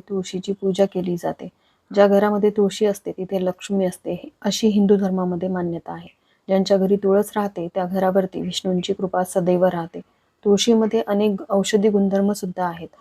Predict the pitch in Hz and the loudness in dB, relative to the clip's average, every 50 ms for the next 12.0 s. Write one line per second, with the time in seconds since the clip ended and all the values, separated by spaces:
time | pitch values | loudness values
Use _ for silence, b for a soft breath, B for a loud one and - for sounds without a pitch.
0 | b b b b b - 190 196 196 202 - 220 214 202 214 202 - 196 190 190 | b b b b b 0 2 2 2 4 4 4 4 4 2 0 0 0 0 0
1 | 190 196 185 185 180 180 - 202 196 - 196 185 185 190 202 196 - 196 175 - | 2 2 2 2 2 2 0 -2 -2 -2 -2 -2 0 0 0 -2 -2 -4 -6 -4
2 | 185 180 180 - 190 180 - - 185 185 175 170 165 170 - - 175 165 165 165 | -4 -6 -4 -4 -6 -6 -6 -4 -2 0 0 0 0 -2 -4 -6 -8 -6 -4 -6
3 | 165 - - 170 _ _ _ _ _ _ _ _ _ _ _ _ _ _ _ _ | -6 -8 -10 -20 _ _ _ _ _ _ _ _ _ _ _ _ _ _ _ _
4 | _ _ _ - - - 254 226 226 233 240 233 233 233 226 - 226 214 208 208 | _ _ _ -8 0 4 6 6 6 6 6 6 6 4 2 4 4 4 4 4
5 | 190 208 202 196 196 - 196 196 196 196 - - 190 - - 185 196 202 202 - | 2 0 0 0 2 4 4 4 4 2 -2 -14 -16 -8 -2 0 0 0 0 -2
6 | 202 196 202 202 202 - - 214 214 214 202 202 202 - 190 180 190 185 185 - | -2 0 0 -2 -2 -4 -4 -2 0 0 0 0 -2 -2 -4 -4 -4 -6 -2 -2
7 | 196 196 - - 196 214 208 196 190 185 185 190 185 185 185 180 - - - - | -2 -2 -2 -2 -2 0 2 2 2 2 2 0 -2 -2 -4 -8 -8 -10 -16 -18
8 | b b b b b b b 202 208 208 208 202 208 202 - - 226 220 - 226 | b b b b b b b 0 2 4 6 6 4 4 0 -2 -2 0 0 0
9 | 214 - - 220 220 214 214 202 196 185 185 185 185 185 190 185 196 196 202 208 | -2 -2 0 0 2 2 2 2 0 0 0 0 0 0 2 2 2 2 2 0
10 | 208 - - 208 202 208 202 190 180 175 190 190 - - 208 196 - 196 185 175 | -2 -2 -4 -4 -2 -2 -2 0 0 0 0 0 0 0 0 0 -2 -4 -6 -4
11 | 180 185 185 190 190 185 185 180 170 170 165 - 170 170 165 165 160 165 180 - | -4 -4 -2 0 -2 0 0 -2 -2 -4 -4 -4 -6 -6 -4 -6 -8 -10 -12 -16